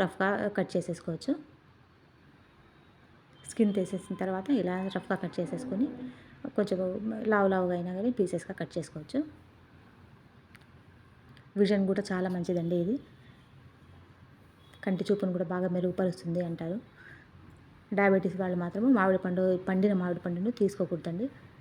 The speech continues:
ఎందుకంటే ఇందులో చక్కెర స్థాయిలు అనేది ఎక్కువగా ఉంటాయి కాబట్టి,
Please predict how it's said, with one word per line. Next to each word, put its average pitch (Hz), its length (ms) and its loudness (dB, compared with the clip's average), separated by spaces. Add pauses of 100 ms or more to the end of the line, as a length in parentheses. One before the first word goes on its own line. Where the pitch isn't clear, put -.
(240)
ఎందుకంటే 196 400 2
ఇందులో 180 300 0
చక్కెర 185 640 0 (460)
స్థాయిలు 180 360 2
అనేది 190 520 2
ఎక్కువగా 185 320 2
ఉంటాయి 170 260 -4
కాబట్టి, 175 400 -4